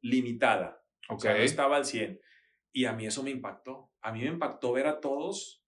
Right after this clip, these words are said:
Speaker 1: como en su zona haciendo un chorro de cosas. Y se me hacía de que, "Wow, esto me gusta".
Speaker 2: ¿Siempre fuiste creativo?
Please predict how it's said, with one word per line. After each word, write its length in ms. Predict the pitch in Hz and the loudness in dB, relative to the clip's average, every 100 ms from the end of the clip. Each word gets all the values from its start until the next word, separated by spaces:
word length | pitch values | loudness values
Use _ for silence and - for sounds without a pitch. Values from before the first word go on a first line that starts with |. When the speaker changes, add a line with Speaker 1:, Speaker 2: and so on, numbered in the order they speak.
| _ _ _ _ _ | _ _ _ _ _
Speaker 1:
como 300 | - 127 120 113 | -6 -4 -4 -6
en 80 | |
su 160 | 113 113 | -8 -10
zona 540 | - 117 131 165 170 _ - | -8 -6 -6 -10 -12 _ -14
haciendo 400 | 107 123 117 127 | -12 -10 -10 -10
un 180 | 127 | -12
chorro 340 | - 135 123 120 | -10 -8 -6 -6
de 100 | 107 | -6
cosas. 480 | 92 - - - _ _ _ _ | -12 -16 -20 -20 _ _ _ _
Y 40 | |
se 120 | - | -20
me 60 | 98 | -16
hacía 160 | 95 98 | -14 -12
de 100 | 95 | -14
que, 200 | - _ _ _ _ _ _ _ _ | -16 _ _ _ _ _ _ _ _
"Wow, 100 | - - - - _ _ _ | -20 -16 -16 -20 _ _ _
esto 320 | - - - | -20 -20 -20
me 120 | - 185 | -20 -20
gusta". 340 | 175 - _ _ _ _ _ _ | _ -20 _ _ _ _ _ _
Speaker 2:
¿Siempre 420 | - - 196 247 | -6 0 2 2
fuiste 240 | 196 196 220 | 2 -2 2
creativo? 480 | 131 127 254 294 | 2 2 -2 -2